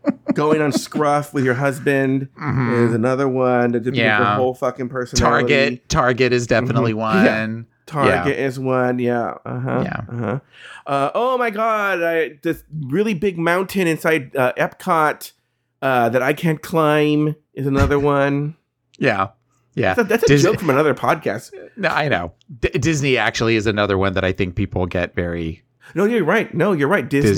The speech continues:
Speaker 2: Disney.
Speaker 1: is another one where that becomes their whole personality.
Speaker 2: Mm-hmm.
Speaker 1: Also, like, Beyonce and Taylor Swift fans, that become, oh,
Speaker 2: Yeah.
Speaker 1: Lady Gaga fans. Oh my
Speaker 2: Mm-hmm.
Speaker 1: God, yes. You know what I'm talking about.
Speaker 2: Yeah.
Speaker 1: Anyway, I've just alienated half our audience. More than half.
Speaker 2: <laughs>
Speaker 1: The other thing I wanted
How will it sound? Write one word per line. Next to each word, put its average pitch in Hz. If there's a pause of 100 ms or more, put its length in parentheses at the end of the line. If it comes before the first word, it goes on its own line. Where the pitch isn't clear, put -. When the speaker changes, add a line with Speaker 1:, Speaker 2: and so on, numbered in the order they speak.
Speaker 2:
Disney. 95
Speaker 1:
is 202
another 131
one 113
where 117
that 117
becomes 117
their 120
whole 117
personality. 117
Speaker 2:
Mm-hmm. -
Speaker 1:
Also, 202
like, 160
Beyonce 135
and 123
Taylor 131
Swift 123
fans, 147 (340)
that 127
become, 147 (200)
oh, 127
Speaker 2:
Yeah. 117
Speaker 1:
Lady 113
Gaga 127
fans. 147
Oh 156
my 131
Speaker 2:
Mm-hmm. 123
Speaker 1:
God, 117
yes. -
You -
know 160
what 131
I'm 113
talking -
about. - (160)
Speaker 2:
Yeah. -
Speaker 1:
Anyway, 110 (340)
I've 247
just 196
alienated 123
half 104
our -
audience. - (220)
More 175
than 277
half. -
Speaker 2:
<laughs> - (1300)
Speaker 1:
The 247
other 302
thing 440
I 392
wanted 220